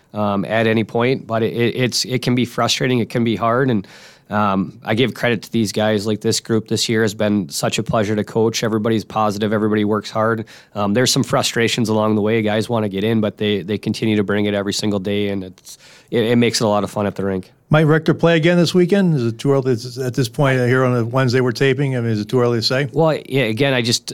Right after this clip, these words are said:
Speaker 1: when I just talked to him, I said, "Hey, like, I, I can't promise you that you're gonna play Friday or, or Saturday, but, like, right now you're in conversations for it. You're,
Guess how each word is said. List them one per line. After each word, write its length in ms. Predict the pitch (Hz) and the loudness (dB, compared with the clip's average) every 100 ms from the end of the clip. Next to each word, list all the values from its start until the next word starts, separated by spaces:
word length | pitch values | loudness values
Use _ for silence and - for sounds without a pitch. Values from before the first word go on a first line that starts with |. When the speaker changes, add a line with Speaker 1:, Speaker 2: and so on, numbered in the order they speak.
| 110 | -4
Speaker 1:
when 140 | 120 | 0
I 80 | 117 | 2
just 220 | 113 110 | 0 -2
talked 260 | - 113 - | -2 -2 0
to 80 | 117 | 0
him, 80 | |
I 120 | 107 101 | 0 0
said, 180 | 110 | 0
"Hey, 160 | 101 120 | 0 0
like, 220 | 104 92 | 0 -2
I, 180 | 95 104 98 | -2 -4 -2
I 100 | 101 | -6
can't 300 | - 120 110 | -2 -2 -2
promise 460 | - 107 104 107 120 | -2 0 0 0 0
you 120 | 107 | 0
that 200 | 104 - | 0 -2
you're 160 | 104 | -4
gonna 220 | 98 107 95 | -2 -2 -2
play 240 | 110 101 | -2 -4
Friday 580 | - 107 110 117 104 98 | -2 0 2 0 0 -2
or, 180 | 95 - _ | -6 -14 _
or 240 | 113 107 | -2 0
Saturday, 420 | - 107 113 107 | 0 0 0 2
but, 180 | 104 104 | 2 0
like, 220 | 95 104 | 0 -2
right 160 | 113 107 | 0 0
now 140 | 107 | 0
you're 200 | 110 101 | 0 0
in 120 | 101 101 | -2 -2
conversations 720 | 107 101 92 107 104 110 - | -2 -2 -2 -2 -2 -4 -2
for 220 | 120 117 | 0 0
it. 120 | 107 | 0
You're, 260 | 107 98 | -4 -4